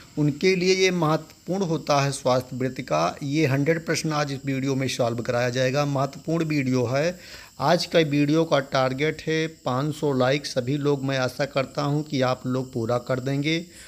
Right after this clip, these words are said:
और चैनल पे आए हुए जो बंधु नए हैं, वो चैनल को सब्सक्राइब कर लेंगे, क्योंकि आपके लिए मैं बहुत ही शिद्दत और मेहनत से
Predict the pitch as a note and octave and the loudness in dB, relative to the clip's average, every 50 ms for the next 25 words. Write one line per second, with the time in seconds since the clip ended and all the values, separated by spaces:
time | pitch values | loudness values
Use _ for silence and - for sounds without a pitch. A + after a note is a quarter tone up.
0 | - - - - - B2+ C3+ B2+ - D3 D3 D#3 D#3+ F3 E3+ F3+ E3 D#3 D3 D3 | -20 -20 -16 -8 -4 -4 -2 0 2 2 2 2 0 0 2 2 2 4 4 4
1 | D3+ D3+ C3 C3 D3+ D3+ D3 C3+ C#3 C#3 C3 C3+ C3+ C3+ B2+ B2 C3+ C#3 C3 B2+ | 2 2 0 0 -2 -2 -2 0 0 -2 0 0 0 0 0 0 0 0 2 2
2 | C#3 D3 D3 C#3+ D3 D#3 D#3+ D#3+ - D3+ D3 C3 C#3+ D3 C#3+ D3+ D#3 D3+ - D3+ | 2 2 2 2 0 0 -2 -4 -4 -4 -2 0 0 2 2 2 0 -2 -2 -4
3 | C#3+ - - C#3 - - - B2+ B2+ C3 C3 B2+ - - A#2 A#2 A2+ A2 A2 A2 | -4 -4 -4 -6 -6 -4 -2 -2 0 0 0 -2 -2 -2 -2 -2 -2 -2 -2 -4
4 | A#2 A2 - C3+ C3 B2+ - D3 C#3+ C#3+ C#3 C#3+ D3 C#3+ - - D#3 D3+ D#3 D#3 | -4 -4 -2 -4 -4 -2 -2 -2 -2 0 0 -2 -2 -4 -4 -2 -2 0 0 0
5 | D#3+ D#3 D#3 D#3 D3 B2+ B2 G#2+ D3 D#3 - - - - - C3+ A#2 A2 A2 C#3+ | 0 0 0 -2 -2 -2 -2 -4 -4 -4 -6 -6 -6 -4 -4 -4 -4 -4 -4 -4
6 | C#3+ - C3 B2+ B2 A#2+ A#2+ A#2+ A#2 A2+ C#3+ D3 - - D#3+ | -2 0 0 -2 0 -2 -2 -4 -4 -4 -4 -2 -2 -2 -4